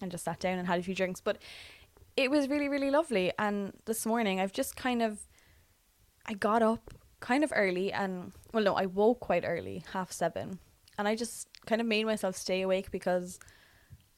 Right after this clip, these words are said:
I knew I would feel better if I stayed awake rather than trying to go back to sleep, and then I wouldn't have been too deep asleep and would have been groggy and whatnot. But, you know,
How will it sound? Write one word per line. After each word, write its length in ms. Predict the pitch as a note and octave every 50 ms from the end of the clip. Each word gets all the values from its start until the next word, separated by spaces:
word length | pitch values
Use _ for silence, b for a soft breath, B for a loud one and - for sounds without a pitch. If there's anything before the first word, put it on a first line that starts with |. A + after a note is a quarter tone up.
| _ -
I 140 | G3+ G3 F#3+
knew 240 | F#3+ F#3 F#3 F#3 F3+
I 240 | - - F3 F3+
would 160 | F3 F3 F3 -
feel 280 | - - F3 F3 E3+
better 320 | E3+ - E3+ E3+ E3+ E3+ -
if 120 | - F3 -
I 280 | - F3+ F3 E3+ E3
stayed 320 | E3+ - - - E3+ E3+ E3+
awake 400 | E3 D#3+ D#3+ F3 G#3+ A3 - - -
rather 220 | F#3 F3+ F3 E3+
than 140 | E3 E3+ - -
trying 180 | - - - E3+
to 40 | E3+
go 100 | F3 E3+
back 160 | E3 D3 -
to 80 | - F#3+
sleep, 300 | - - E3+ F3 F3+ -
and 80 | E3+ E3+
then 100 | E3 E3
I 40 |
wouldn't 280 | E3 E3 E3 E3 E3 D#3+
have 140 | D#3+ D#3+ F3
been 260 | - - - - F3+ - -
too 180 | - - F#3+
deep 200 | F3+ E3+ E3 -
asleep 280 | E3 D#3+ - E3 E3+ D#3+
and 100 | - E3
would 80 | E3
have 60 | C#3 -
been 140 | D3+ E3
groggy 380 | D#3+ E3 D#3+ D#3+ E3+ E3 D#3 D3+
and 100 | D#3+ E3
whatnot. 540 | D#3 D3 - - C3+ D#3+ E3 E3+ D#3+ - B B B B B -
But, 280 | - A3 G#3 G3 G3 -
you 100 | A3+ B3
know, 340 | A3 F#3 F3 F3+ F#3 F#3